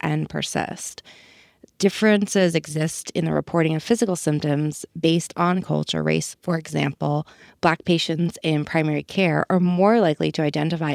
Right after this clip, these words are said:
and describe the physical symptoms related to a mental health problem, but that often leads to a misdiagnosis. We also know that reporting of pain and discomfort can be related to poor communication between providers and patients, such as when there's a language barrier.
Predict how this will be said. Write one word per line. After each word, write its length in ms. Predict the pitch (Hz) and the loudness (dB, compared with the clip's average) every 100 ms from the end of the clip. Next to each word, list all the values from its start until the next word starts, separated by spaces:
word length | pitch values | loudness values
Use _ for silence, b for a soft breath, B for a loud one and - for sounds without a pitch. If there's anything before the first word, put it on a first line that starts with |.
| - | 0
and 100 | 151 | -2
describe 360 | 151 - 156 | -2 -2 -2
the 80 | 151 | -4
physical 440 | - - 190 214 | -4 0 0 0
symptoms 540 | 160 - 135 143 139 - | -4 -4 -4 -2 -2 0
related 360 | 160 147 139 135 | 0 2 2 0
to 80 | 147 | 0
a 60 | |
mental 340 | 139 135 135 135 | 0 0 -2 -4
health 260 | 139 - | -4 -6
problem, 500 | - 143 139 147 185 b b b b b | -2 -2 0 0 -2 b b b b b
but 180 | 185 - | -2 2
that 160 | 180 | 2
often 380 | 165 185 - 180 | 4 2 2 2
leads 220 | 156 143 - | 2 0 0
to 120 | 156 | 0
a 40 | |
misdiagnosis. 1300 | 147 143 - 135 123 135 139 - - - - - - - b b b b b b - | 0 -2 -4 -6 -4 -4 -4 -6 -8 -6 -8 -12 -18 -20 b b b b b b 4
We 120 | 214 | 6
also 260 | 190 208 247 | 8 6 4
know 200 | 226 202 | 6 6
that 200 | 180 156 | 4 2
reporting 400 | 156 - 160 160 | 0 2 2 2
of 100 | - | -2
pain 400 | - 165 156 156 | -2 0 2 0
and 140 | 160 | 0
discomfort 680 | 151 - - 151 - 143 143 | -2 -4 -4 -4 -2 -4 -4
can 120 | - | -2
be 120 | 156 151 | 0 2
related 440 | 151 139 139 147 | 2 2 2 2
to 100 | - | -2
poor 340 | - - 151 151 | -6 -4 -2 -2
communication 880 | - 151 139 - 143 151 - 233 | -2 -2 -2 -4 -4 -2 2 2
between 380 | 247 233 254 247 | 2 2 4 4
providers 500 | 226 233 233 226 233 | 2 0 2 2 2
and 160 | 226 226 | 2 2
patients, 760 | 240 220 - 226 226 - - - | 2 2 2 4 2 0 -10 -4
such 260 | 156 - | -2 0
as 100 | 156 | 0
when 200 | 151 143 | 0 2
there's 180 | 151 147 | 2 0
a 60 | 131 | -2
language 560 | 127 131 147 208 - | -2 -2 0 0 2
barrier. 680 | 240 233 240 240 247 240 | 0 2 2 2 2 0